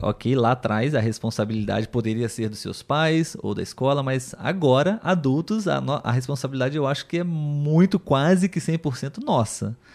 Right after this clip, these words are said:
de buscar essa, essas informações, esse conhecimento sobre como ter uma vida financeira saudável e próspera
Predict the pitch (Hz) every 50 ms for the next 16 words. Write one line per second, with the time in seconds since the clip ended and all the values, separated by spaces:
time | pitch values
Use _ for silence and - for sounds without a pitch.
0 | - - - - - - - - - 110 117 123 127 135 160 160 135 156 240 -
1 | - - 156 135 120 117 117 - 113 110 110 110 107 - - - 104 - 113 107
2 | 113 107 - 110 110 113 110 104 - - - 120 123 131 127 120 - - - -
3 | 120 120 123 - - 123 117 113 113 117 123 - - - - 120 117 123 131 127
4 | - - _ - - 127 135 135 139 139 - - - - - _ _ - - -
5 | _ - 135 139 143 143 135 135 131 127 120 110 101 104 113 131 131 123 120 -
6 | - 127 120 117 107 - - - 117 117 117 117 117 113 104 - - 131 117 113
7 | 104 107 107 110 110 110 107 110 113 117 117 - - 120 117 110 110 107 - -
8 | - 92 95 92 92 107